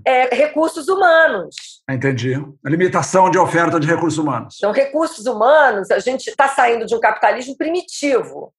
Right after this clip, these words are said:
Speaker 1: entendeu? Então, a, a turma, por exemplo, com quem eu trabalho, os seringueiros, se você fizer uma, uma pesquisa básica, investigar qual é o nível de escolaridade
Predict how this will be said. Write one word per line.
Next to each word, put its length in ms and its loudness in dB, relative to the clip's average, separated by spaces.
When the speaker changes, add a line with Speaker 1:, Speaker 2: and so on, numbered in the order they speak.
Speaker 1:
entendeu? 320 -2
Então, 180 4
a, 60 6
a 180 2
turma, 400 0
por 140 2
exemplo, 360 -4
com 120 -8
quem 140 -4
eu 100 -2
trabalho, 460 2
os 100 -12
seringueiros, 760 0
se 100 -16
você 320 0
fizer 580 2
uma, 260 -2
uma 180 -4
pesquisa 720 -4
básica, 840 2
investigar 580 2
qual 140 4
é 200 6
o 200 -4
nível 240 -6
de 60 -18
escolaridade 1080 2